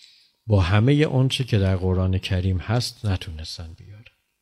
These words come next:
با این حروف مقطعه خدای متعال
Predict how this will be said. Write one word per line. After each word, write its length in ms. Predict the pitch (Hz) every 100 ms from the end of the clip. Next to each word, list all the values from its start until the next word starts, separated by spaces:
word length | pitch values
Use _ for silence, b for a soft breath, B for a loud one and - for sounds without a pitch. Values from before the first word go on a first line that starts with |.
| _ _ _ _ _ _ _ _ _ _ _ _ _ _ _ _ _ _ _ _ B B B B B B B B B B
با 160 | 120 127
این 160 | 190 175
حروف 340 | 170 175 170
مقطعه 600 | 156 156 151 151 151 151
خدای 360 | 143 107 107 107
متعال 640 | 107 - 104 127 160